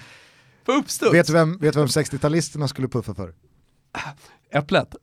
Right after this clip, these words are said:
Speaker 2: Nej, nej.
Speaker 1: <laughs> Gio ska ju dit också.
Speaker 2: Absolut, Gio ska nämnas.
Speaker 1: Ja.
Speaker 2: Pingisvurmarna hade
Speaker 1: Ja.
Speaker 2: ju såklart nämnt Äpplet.
Speaker 1: Ja.
Speaker 2: Äpplet hade nämnt sig själv.
Speaker 1: <laughs>
Speaker 2: Äpplet hade nämnt Äpplet.
Speaker 1: Ja.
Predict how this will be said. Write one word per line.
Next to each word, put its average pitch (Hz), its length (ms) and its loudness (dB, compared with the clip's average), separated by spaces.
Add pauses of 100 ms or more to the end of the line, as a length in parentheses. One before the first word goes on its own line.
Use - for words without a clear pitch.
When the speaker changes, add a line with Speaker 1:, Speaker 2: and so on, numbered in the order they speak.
(160)
Speaker 2:
Nej, 139 200 4
nej. 120 160 0 (160)
Speaker 1:
<laughs> 175 200 0
Gio 262 400 6
ska - 140 2
ju 214 60 4
dit 147 280 4
också. 127 380 -2 (340)
Speaker 2:
Absolut, 208 640 4
Gio 202 240 6
ska 196 140 4
nämnas. 139 460 2
Speaker 1:
Ja. 123 240 -6 (280)
Speaker 2:
Pingisvurmarna 170 1000 4 (160)
hade 127 320 2
Speaker 1:
Ja. 127 60 4
Speaker 2:
ju 127 140 4
såklart 117 360 -4
nämnt 107 220 -6
Äpplet. 120 280 -4 (140)
Speaker 1:
Ja. - 140 -4
Speaker 2:
Äpplet - 760 -2
hade 120 220 0
nämnt 104 420 -6 (160)
sig 110 120 -4
själv. 123 200 2 (220)
Speaker 1:
<laughs> - 200 0
Speaker 2:
Äpplet 175 340 2
hade 180 180 2
nämnt 131 260 0
Äpplet. 113 380 -2
Speaker 1:
Ja. 139 200 -2